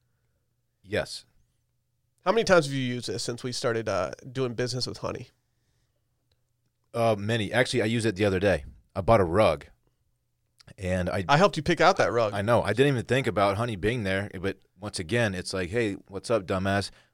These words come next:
Speaker 1: I can save you some money." And I got ten percent off of the rug.
Speaker 2: It, it's just the best. It's the gift that keeps on giving.
Speaker 1: I mean, I don't wanna brag, but it was, like, several hundred dollars, so you can do the math. Like, it was a, it was a nice,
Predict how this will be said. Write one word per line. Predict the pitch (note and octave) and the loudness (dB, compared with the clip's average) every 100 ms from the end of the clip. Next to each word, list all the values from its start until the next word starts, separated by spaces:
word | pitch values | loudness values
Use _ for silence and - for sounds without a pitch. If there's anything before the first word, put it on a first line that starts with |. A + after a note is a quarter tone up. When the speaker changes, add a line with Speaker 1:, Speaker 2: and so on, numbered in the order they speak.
| _ - | _ -10
Speaker 1:
I | |
can | G2 G2+ | -6 -2
save | - G2 | 2 2
you | E2+ | 0
some | - G2 | -4 -2
money." | G2+ F2+ - _ - G#2 - | -2 -2 -6 _ -10 -8 -4
And | G2+ | -2
I | |
got | G#2 G2+ - | 2 2 2
ten | A#2 | 2
percent | G#2 - G2+ | 2 2 2
off | G2 F#2 - - | 2 0 -2 -12
of | - F2 D2 - | -8 -6 -8 -10
the | F2+ | -4
rug. | E2+ E2+ C#2 - - _ _ _ _ _ _ _ _ _ _ _ _ _ _ | 0 2 0 -8 -20 _ _ _ _ _ _ _ _ _ _ _ _ _ _
Speaker 2:
It, | F3 - G#3 A#3+ A3+ C4 | -12 -8 -6 -6 -4 0
it's | F#3+ | 6
just | D#4 - | 8 8
the | G#3 | 10
best. | C#4+ - - | 10 8 4
It's | A3 | 2
the | A#3 | 2
gift | F#3 B3+ | 4 8
that | B3 | 8
keeps | - A#3+ | 8 2
on | A3+ G#3 | 2 6
giving. | A#3 D#3+ | 4 4
Speaker 1:
I | - _ - | -4 _ -6
mean, | A2+ G#2 F2 _ - | -2 -2 -4 _ -4
I | A2 | 2
don't | A#2 | 2
wanna | F2+ | 2
brag, | F2+ G#2 G2+ | 4 4 4
but | F#2 | 2
it | F2+ | 0
was, | E2+ | 0
like, | G#2+ - | 0 0
several | - F#2 F2+ | 2 2 2
hundred | F#2 D#2 | 0 0
dollars, | F#2 F#2+ D2+ | 2 2 0
so | - | -2
you | F2+ | -2
can | G2 | 2
do | F#2 | 2
the | E2+ | 2
math. | F2 C#2 - | 2 0 -4
Like, | E2 | -4
it | G2 | -2
was | F2+ | 0
a, | |
it | E2+ G2 | -2 -2
was | F#2+ | -2
a | |
nice, | F#2+ F#2+ - | 0 0 0